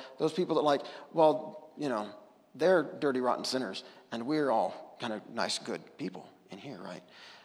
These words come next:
And they're the ones who are destroying this country or a community or whatever, and we all are, you know, we're, we're doing just fine. And God is saying, "Look, there are people out there that I'm, I'm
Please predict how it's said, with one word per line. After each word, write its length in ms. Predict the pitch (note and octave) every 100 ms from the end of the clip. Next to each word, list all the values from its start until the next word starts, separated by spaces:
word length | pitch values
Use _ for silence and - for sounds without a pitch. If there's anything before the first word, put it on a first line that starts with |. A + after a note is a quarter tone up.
| -
And 260 | B2+ A#2 A2
they're 240 | E3 A3+
the 80 | F3
ones 220 | D3+ C3+
who 80 | C#3
are 60 | C3
destroying 540 | B2 - D#3 C3+ A2+ - - -
this 280 | - B2+ -
country 420 | - C#3 C#3+ C3
or 220 | B2+ A2+ G2+
a 20 |
community 440 | - B2 B2+ C3
or 100 | -
whatever, 380 | A2 A#2 B2+ A#2+ - -
and 160 | C3+ E3
we 240 | C4+ A3
all 280 | - C#3 B2
are, 160 | A#2 - - -
you 80 | D3
know, 60 | A#2
we're, 180 | F#3+ A3
we're 120 | - A#2
doing 180 | G2+
just 160 | - -
fine. 300 | - - - - - _ _ _ _ _ _ _ _ _ _ _ _ _ _ _ _ _ _ _
And 120 | A#2 A2
God 220 | C#3+ D3
is 80 | C3
saying, 180 | B2
"Look, 240 | C3+ D#3 B2
there 160 | D#3
are 220 | D#3 D3+ C#3
people 300 | F3 F3 C#3
out 240 | C#3 -
there 200 | C#3+ D3
that 100 | A#2+
I'm, 260 | B2+ B2+ -
I'm 240 | A#2 A#2